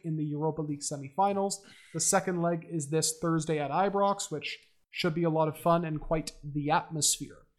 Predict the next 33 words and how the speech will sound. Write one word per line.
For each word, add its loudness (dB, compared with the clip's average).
Harry 6
Payton 2
and 2
Ross 6
County, 2
they 4
keep -4
flying 4
high. 2
They 4
drew 4
nil-nil 6
with 2
Hearts 4
and 2
moved 2
up 0
to -2
fifth 2
and 0
are 4
on 2
the 2
brink 0
of -2
securing 0
a -2
European -2
place, -4
which 2
would 0
be -4
insane, 2